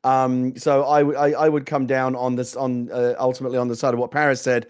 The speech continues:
Is this really, like, a cause for concern, or is this, is there a substantial reason here? Do we have an ev-, do we have enough evidence? Do we know enough to think that the game might be in trouble? No, certainly not.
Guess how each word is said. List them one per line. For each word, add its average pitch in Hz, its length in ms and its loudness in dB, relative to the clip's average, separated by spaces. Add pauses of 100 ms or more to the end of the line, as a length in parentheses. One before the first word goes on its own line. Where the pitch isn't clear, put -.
(240)
Is 160 180 2
this 156 240 -2
really, 143 380 2
like, 131 240 0
a 120 80 -6
cause 139 320 -2
for 131 80 -8
concern, 135 440 -2
or 127 140 0
is 139 120 -4
this, 139 160 -6
is 143 200 -4
there 135 300 0 (240)
a 139 80 0
substantial 139 640 -2
reason 131 400 -2
here? 123 440 4 (260)
Do 151 80 2
we 160 100 6
have 151 120 4
an 139 100 0
ev-, 139 200 0
do 170 80 -2
we 175 120 -2
have 160 100 2
enough 147 300 -2
evidence? 139 400 -4
Do 156 120 -6
we 143 140 -2
know 135 220 0
enough 120 260 -2
to 123 80 -12
think 123 220 -6
that 117 100 -12
the 123 60 -6
game 123 240 -2
might 117 180 -2
be 120 100 -6
in 113 80 -6
trouble? 113 440 -2 (160)
No, 143 240 2
certainly 110 480 -2
not. 85 200 -12